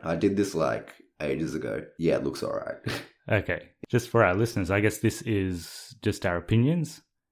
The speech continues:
Speaker 2: but, um, I believe mine is the definitive ranking of
Speaker 1: <laughs>
Speaker 2: M C U films. So if anyone disagrees, you're wrong.
Speaker 1: <laughs> I hear your one's a bit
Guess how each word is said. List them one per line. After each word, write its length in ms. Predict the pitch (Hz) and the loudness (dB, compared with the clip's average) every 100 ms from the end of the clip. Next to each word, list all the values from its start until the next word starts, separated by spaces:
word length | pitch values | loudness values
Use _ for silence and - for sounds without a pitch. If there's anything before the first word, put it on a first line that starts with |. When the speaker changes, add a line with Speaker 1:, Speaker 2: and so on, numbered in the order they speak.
| _ _ _ - | _ _ _ 0
Speaker 2:
but, 340 | 98 90 - | 2 2 -2
um, 320 | 113 95 90 | -2 0 0
I 120 | 107 104 | 0 2
believe 320 | 113 110 107 | 4 4 4
mine 200 | 98 92 | 2 2
is 280 | 95 82 - | -2 -6 -6
the 420 | 107 98 92 82 - | -2 0 -2 -6 -6
definitive 600 | 95 - 95 85 87 87 | -6 -2 -2 -2 -4 -4
ranking 500 | 87 82 82 78 78 _ - 101 | -4 -4 -6 -8 -10 _ -12 -6
of 120 | 87 | -4
Speaker 1:
<laughs> 140 | 113 - | -4 -4
Speaker 2:
M 120 | 90 | -4
C 160 | - | -2
U 100 | 90 | -4
films. 480 | 80 90 80 85 - - | -4 -6 -4 -8 -10 -6
So 120 | 92 | -4
if 300 | 82 87 87 | -2 -2 0
anyone 400 | 110 110 95 92 | 2 4 4 2
disagrees, 680 | 95 - 90 92 85 80 - _ _ _ _ _ _ _ | 0 -2 -2 -2 -2 -8 -18 _ _ _ _ _ _ _
you're 140 | 98 90 | -2 -2
wrong. 300 | 80 76 80 | -2 -6 -8
Speaker 1:
<laughs> 1700 | 107 98 95 - - - - _ _ _ _ - 127 - - _ _ | -6 -4 -2 -4 -6 -12 -18 _ _ _ _ -18 -18 -18 -20 _ _
I 140 | - | 2
hear 160 | 117 156 | 4 4
your 320 | 107 87 85 | 6 6 6
one's 200 | 80 80 | 4 2
a 60 | 78 | 0
bit 320 | 78 67 - | 0 0 -2